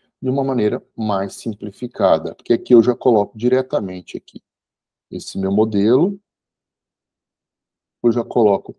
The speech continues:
diretamente na, nas minhas,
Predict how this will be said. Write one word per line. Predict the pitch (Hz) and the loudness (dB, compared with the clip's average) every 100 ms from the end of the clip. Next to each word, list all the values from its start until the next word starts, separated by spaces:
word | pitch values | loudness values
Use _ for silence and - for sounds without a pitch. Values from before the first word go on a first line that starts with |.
| _ _ - | _ _ -10
diretamente | 117 120 123 123 160 107 98 98 - - _ _ _ _ _ _ _ _ - | 0 2 2 -2 -8 -6 -8 -10 -14 -16 _ _ _ _ _ _ _ _ -12
na, | 104 101 104 _ _ _ _ _ _ _ - | -6 -6 -8 _ _ _ _ _ _ _ -12
nas | 107 98 | -8 -8
minhas, | 98 98 101 101 - - - | -6 -4 -2 -4 -8 -14 -14